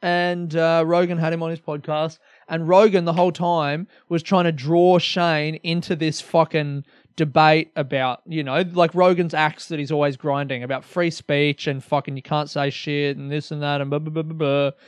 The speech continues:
cancel culture, whatever. And Shane Gillis is going like, "Yeah, man," I, he was trying to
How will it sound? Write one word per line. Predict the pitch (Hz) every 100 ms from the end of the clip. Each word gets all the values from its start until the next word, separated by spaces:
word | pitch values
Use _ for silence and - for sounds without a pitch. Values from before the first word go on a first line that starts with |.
| _
cancel | - 147 156
culture, | 143 143 135 139
whatever. | 135 139 143 123 131 - _ _ _ _ _ _ _ _ -
And | 156 156
Shane | - 202 208
Gillis | 170 190 202 170 180
is | 156
going | 175 170
like, | 165 165
"Yeah, | 180 175
man," | 170 170 170 170 -
I, | 180
he | 170
was | 208 -
trying | 226 226
to | 220